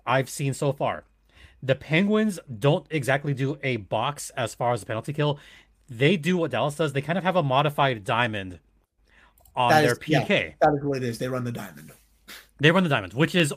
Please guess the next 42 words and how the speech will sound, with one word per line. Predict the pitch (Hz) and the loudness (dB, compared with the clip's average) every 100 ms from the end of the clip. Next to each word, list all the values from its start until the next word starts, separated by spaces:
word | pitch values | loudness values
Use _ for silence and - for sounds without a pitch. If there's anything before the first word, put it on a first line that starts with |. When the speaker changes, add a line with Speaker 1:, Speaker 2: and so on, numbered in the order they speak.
| 165 | -4
Speaker 1:
much | 156 165 220 | 0 4 4
more | 202 175 | 4 2
effective | 147 160 135 143 120 - _ _ | 2 -2 0 0 -2 -8 _ _
than | 123 131 127 | -6 -2 -2
the | |
Ducks | 123 143 143 _ _ _ | 0 -2 -2 _ _ _
P | - 143 | -10 -8
K, | - 117 | -6 -6
which | 104 107 104 117 | -6 -8 -10 -8
is | 104 - - | -8 -10 -18
scattered | - - 123 120 120 - | -10 -2 0 0 -4 -4
or | 127 123 | -6 -4
all | 131 123 | 0 0
on | 120 113 | 0 -2
one | 117 | -4
side | 123 131 | -2 -6
for | 113 | -6
some | 123 113 | -8 -6
reason. | 123 87 - - - - | -8 -10 -16 -20 -20 -6
No, | 151 117 101 | -4 -4 -2
the | - | -2
diamond, | 127 143 190 196 | 4 4 6 2
especially | 131 185 196 233 190 - | 2 0 2 0 -2 0
in | 156 147 - | 2 2 -4
Pittsburgh | - 175 - _ - 185 165 - | -8 -8 -8 _ -4 -2 -2 -2
and | 139 117 | -4 -4
Dallas, | 107 113 90 80 - _ - - | -2 -2 -2 -10 -20 _ -20 -20
those | 131 120 165 208 | -6 2 2 2
are | 160 170 | 2 0
the | |
two | 151 - 160 | 0 -2 -4
teams | - 151 143 | -2 -2 -2
that | 135 | -2
I | 117 | -2
think | - 147 | -4 -6
utilize | 123 127 139 127 120 | -4 -2 -2 -2 -4
it | 127 _ _ - | -8 _ _ -18
the | 113 123 95 - _ | -4 -4 -4 -14 _
best | 139 98 - - - _ _ _ _ | -4 -4 -6 -18 -20 _ _ _ _
because | 135 143 135 107 | -10 -4 -4 -2
they | 131 | -4
don't | 104 92 135 143 | -4 0 2 2